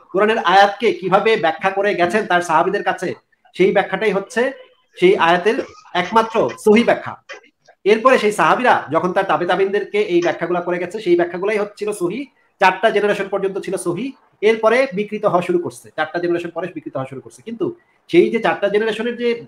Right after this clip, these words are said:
বর্ণনাগুলা, সেই বর্ণনাগুলা তো পাওয়া যায় শুধুমাত্র হাদিস গ্রন্থ থেকে। হাদিস গ্রন্থ ছাড়া তো আপনি কোরআনের কোনো আগামাথা কোনো মানেই থাকবে না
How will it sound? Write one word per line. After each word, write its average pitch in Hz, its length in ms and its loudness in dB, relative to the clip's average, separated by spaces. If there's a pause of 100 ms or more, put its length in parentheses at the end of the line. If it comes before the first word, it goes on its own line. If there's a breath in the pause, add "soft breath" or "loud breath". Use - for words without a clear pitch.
বর্ণনাগুলা, 214 520 0
সেই 147 140 -8
বর্ণনাগুলা 175 440 -4
তো 185 120 -8
পাওয়া 165 240 0
যায় 180 160 -4
শুধুমাত্র 175 360 -6
হাদিস 190 220 -4
গ্রন্থ 165 180 -6
থেকে। 123 240 -18 (320)
হাদিস 165 260 -2
গ্রন্থ 196 220 -2
ছাড়া 180 240 2
তো 190 280 -2
আপনি 175 220 -6
কোরআনের 170 300 -4
কোনো 185 140 -6
আগামাথা 165 420 -4
কোনো 180 140 -6
মানেই 175 220 -2
থাকবে 123 240 -10
না 98 100 -20